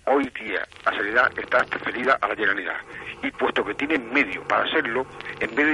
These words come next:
decir los médicos cabecera ni médicos nada, sino unos, unos médicos especialistas para ir a casa de esos enfermos a ponerle esa dosis que necesitan.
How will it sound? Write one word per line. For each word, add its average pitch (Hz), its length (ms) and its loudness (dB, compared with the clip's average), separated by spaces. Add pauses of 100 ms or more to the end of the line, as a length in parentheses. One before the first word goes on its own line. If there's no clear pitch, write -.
decir - 180 -2
los 95 100 -4
médicos 135 260 0
cabecera 123 340 6
ni - 120 -2
médicos 131 320 0
nada, 117 240 4 (160)
sino - 180 -4 (160)
unos, 151 200 0 (320)
unos 143 240 -4
médicos 117 380 2
especialistas 131 680 0 (460)
para 120 240 8
ir 147 160 4 (100)
a 123 100 8
casa 147 300 8
de 120 60 2
esos 151 160 6
enfermos 123 440 2
a - 80 6
ponerle 123 460 2
esa 123 200 4
dosis 131 240 2
que 123 80 2
necesitan. 110 600 -4